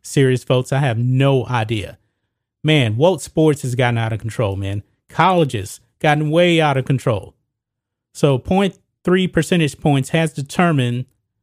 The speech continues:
that Major League umpires are racist, mainly talking about the white umpires because they represented the vast majority of the umpires. And guys, uh,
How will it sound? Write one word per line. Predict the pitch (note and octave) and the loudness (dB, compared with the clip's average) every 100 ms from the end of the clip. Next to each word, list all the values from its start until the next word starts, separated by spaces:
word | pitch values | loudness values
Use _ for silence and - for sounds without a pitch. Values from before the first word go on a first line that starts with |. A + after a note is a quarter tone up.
| _ _ _ | _ _ _
that | A#2 C3+ B2+ A#2 | 0 2 2 0
Major | C#3+ E3 E3+ | 2 2 2
League | F3 E3 | 0 0
umpires | D#3+ D#3+ D#3 C3 C3 B2+ - _ _ _ - | 0 0 2 2 0 -4 -10 _ _ _ 0
are | C#3+ C3 | 2 2
racist, | A#2+ D3 D3 - G#2+ A#2 - - _ _ _ | 0 0 0 -2 -12 -14 -20 -20 _ _ _
mainly | A#2+ C#3+ D#3 C#3+ | -2 2 2 2
talking | D3+ D3 D3+ | 0 2 0
about | C3+ C#3 | 0 0
the | C3 | -2
white | A#2 C#3+ C3 | 0 0 0
umpires | A#2 A2 A#2+ A2+ A#2+ - | -2 -4 -2 -2 -4 -6
because | B2+ C3 A#2 - _ _ _ - | -4 -4 -4 -8 _ _ _ -2
they | B2 | 0
represented | A#2+ B2+ B2 B2 B2 A#2+ A#2 | 2 0 0 0 0 0 0
the | A2 | -2
vast | A2 C3 C#3 - | 0 0 0 0
majority | B2 A2+ D3+ D#3+ A#2 A#2+ C#3 _ _ _ _ _ - | -2 0 2 2 0 -2 -6 _ _ _ _ _ -4
of | A#2+ C3 | -2 2
the | C3 | 2
umpires. | D#3 E3 C3 F#2+ - - - _ _ _ _ _ _ _ - | 2 2 0 -2 -4 -16 -20 _ _ _ _ _ _ _ -2
And | A#2+ | 0
guys, | C3+ D3 C3+ | 2 2 2
uh, | D3+ | 0